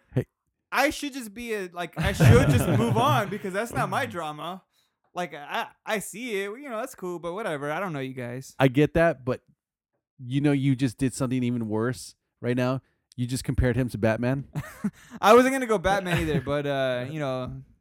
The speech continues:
Speaker 3: I
Speaker 2: they're
Speaker 3: will
Speaker 2: both
Speaker 3: allow it.
Speaker 2: fascists. They're both, they're
Speaker 3: <laughs>
Speaker 2: both fascists. You know, that works.
Speaker 1: No, I get it. And, and you know what? There's, uh, I forget what I was reading. I was reading something where they say that Batman is the worst superhero out there
Speaker 2: Mm.
Speaker 1: because he's basically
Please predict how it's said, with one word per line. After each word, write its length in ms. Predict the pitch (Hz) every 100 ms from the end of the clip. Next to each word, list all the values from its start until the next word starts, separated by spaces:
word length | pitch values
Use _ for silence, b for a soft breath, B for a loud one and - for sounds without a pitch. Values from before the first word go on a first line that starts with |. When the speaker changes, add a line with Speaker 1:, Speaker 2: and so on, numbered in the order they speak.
| -
Speaker 3:
I 40 |
Speaker 2:
they're 80 | 120
Speaker 3:
will 80 | 117
Speaker 2:
both 60 |
Speaker 3:
allow 220 | 113 110 117
it. 40 | 135
Speaker 2:
fascists. 300 | - 196 185
They're 120 | 156
both, 180 | 135 147
they're 280 | 131 147 123
Speaker 3:
<laughs> 20 |
Speaker 2:
both 260 | 131 139 127
fascists. 640 | 139 135 - 156 190 156
You 140 | 156 147
know, 160 | 143 147
that 100 | 143
works. 300 | 143 123 135
Speaker 1:
No, 120 | 170
I 80 | 208
get 220 | 165 202
it. 180 | 156 -
And, 200 | 156 160 160
and 220 | 175 165 -
you 100 | 156
know 120 | 160
what? 280 | 190 202 135
There's, 280 | 139 160 147
uh, 300 | 113 107 104
I 60 | 104 -
forget 260 | 110 104
what 140 | 107 107
I 80 | 104
was 180 | 98
reading. 320 | 107 104 98 98 _ _ _
I 60 | 117
was 100 | 123
reading 240 | 156 165
something 320 | 147 151 151 151
where 140 | 123
they 120 | 120
say 180 | 107 127
that 260 | 117 104 -
Batman 360 | 117 120 120 123
is 140 | 110
the 80 | 110
worst 320 | 92 110 -
superhero 460 | 117 113 110 117 98
out 220 | 98 107
there 200 | 120 127
Speaker 2:
Mm. 340 | 135 131 107 - _
Speaker 1:
because 520 | 135 127 151 117 110 _ _ _ _ _ _ _ _
he's 340 | - 151 135
basically 840 | 113 127 127 - 135 131 131 120